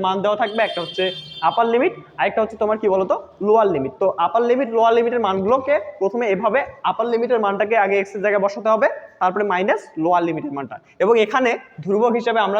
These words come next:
কোনো আর সি ব্যবহার করব না। তো ঠিক এরকম একটা অঙ্ক, আরেকটা অঙ্ক দেখো, মনে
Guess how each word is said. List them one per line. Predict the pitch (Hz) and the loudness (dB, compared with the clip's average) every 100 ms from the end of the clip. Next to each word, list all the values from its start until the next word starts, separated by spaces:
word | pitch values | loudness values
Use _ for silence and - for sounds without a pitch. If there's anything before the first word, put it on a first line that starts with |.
| 208 | -2
কোনো | 190 220 | 0 0
আর | 262 - | -2 -6
সি | 202 185 | -6 -2
ব্যবহার | 165 185 170 | 0 -2 -2
করব | 156 208 - - 151 | -2 -2 -4 -8 -8
না। | 117 _ _ | -8 _ _
তো | 208 | -2
ঠিক | 254 247 | 0 2
এরকম | 247 269 277 | 2 2 0
একটা | 247 254 | 0 0
অঙ্ক, | 214 220 190 | 2 4 2
আরেকটা | 208 220 196 | 2 0 0
অঙ্ক | 202 156 | 0 -4
দেখো, | 196 220 | -4 -4
মনে | 208 | -4